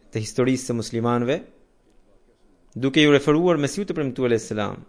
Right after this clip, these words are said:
Ngjarje e cila është që Harunu Rashidi një herë burgosi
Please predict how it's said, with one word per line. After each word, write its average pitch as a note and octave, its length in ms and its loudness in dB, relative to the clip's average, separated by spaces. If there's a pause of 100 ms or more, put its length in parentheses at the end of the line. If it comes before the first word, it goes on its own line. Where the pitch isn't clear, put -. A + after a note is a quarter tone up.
(200)
Ngjarje E3 440 6
e D#3 80 -4
cila F3+ 280 2 (680)
është E3+ 360 2 (640)
që C#3+ 140 6 (1500)
Harunu A3 400 2
Rashidi D3+ 560 0 (800)
një E3+ 220 2
herë D#3+ 300 2 (340)
burgosi C3+ 640 4